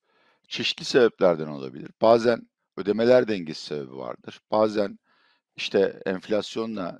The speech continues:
devalüasyon arasında bir dengesizlik vardır. Bazen de psikolojiktir yani işte Rusya'da olduğu gibi hani Ukrayna'da savaş çıktı, herkes Rus rublesi satar filan. Bizde olayın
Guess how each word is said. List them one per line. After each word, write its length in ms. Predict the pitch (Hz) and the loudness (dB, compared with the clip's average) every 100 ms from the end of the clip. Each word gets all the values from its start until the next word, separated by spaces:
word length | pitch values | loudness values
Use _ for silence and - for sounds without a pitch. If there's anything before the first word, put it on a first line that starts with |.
| - | -10
devalüasyon 540 | 92 92 92 90 - | -6 -2 -2 -4 -6
arasında 300 | 87 78 87 | -10 -10 -12
bir 60 | 82 | -8
dengesizlik 580 | 82 80 85 - 92 - | -8 -8 -10 -10 -10 -2
vardır. 240 | 90 185 | -2 4
Bazen 320 | 190 120 104 | 8 8 6
de 60 | 170 | -2
psikolojiktir 760 | - - - 202 226 - 233 147 | -4 -6 -2 -2 -2 -6 -6 0
yani 220 | 107 85 | 0 -2
işte 200 | - 101 | -6 -8
Rusya'da 400 | 101 - 110 104 | -10 -8 -6 -4
olduğu 260 | 110 101 | -6 -8
gibi 220 | 104 85 67 | -10 -12 -12
hani 240 | 71 73 _ _ _ _ _ _ - | -14 -16 _ _ _ _ _ _ -20
Ukrayna'da 440 | - 120 104 90 | -4 2 2 2
savaş 340 | - 98 95 - | 2 2 2 0
çıktı, 260 | - - | -4 2
herkes 340 | 110 - 110 107 95 - | 2 2 -8 -8 -16 -20
Rus 320 | 92 101 - | -16 -14 -14
rublesi 340 | 90 82 85 - | -14 -8 -8 -8
satar 300 | 78 - 71 | -10 -8 -10
filan. 280 | - 73 80 _ _ _ _ _ _ _ _ _ | -10 -16 -16 _ _ _ _ _ _ _ _ _
Bizde 520 | 175 208 208 185 156 - - _ _ | -12 -2 6 6 6 0 -10 _ _
olayın 460 | - 117 123 139 123 | -6 0 0 0 -6